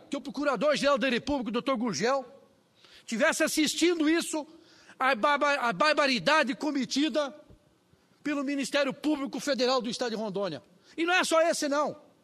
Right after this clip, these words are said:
Com certeza, nos próximos dias, eu passarei aqui nessa tribuna mais denúncias que estão vindo contra mim, como forma de retaliação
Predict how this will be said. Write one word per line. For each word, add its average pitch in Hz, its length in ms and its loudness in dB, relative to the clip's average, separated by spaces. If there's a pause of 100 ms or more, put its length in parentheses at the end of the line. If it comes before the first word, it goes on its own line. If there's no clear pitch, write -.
(1400)
Com 262 140 -4
certeza, 254 540 -2
nos 240 100 -8
próximos 233 480 -4
dias, 247 540 -4 (520)
eu 190 120 -6
passarei 254 400 2
aqui 262 240 0
nessa 247 240 -2
tribuna 240 640 -2 (540)
mais 254 320 2
denúncias 269 420 -2
que 190 80 -10
estão 247 160 -2
vindo 220 240 -4
contra 233 340 -4
mim, 262 320 -4 (600)
como 294 220 -2
forma 320 420 2
de 294 140 2
retaliação 302 840 2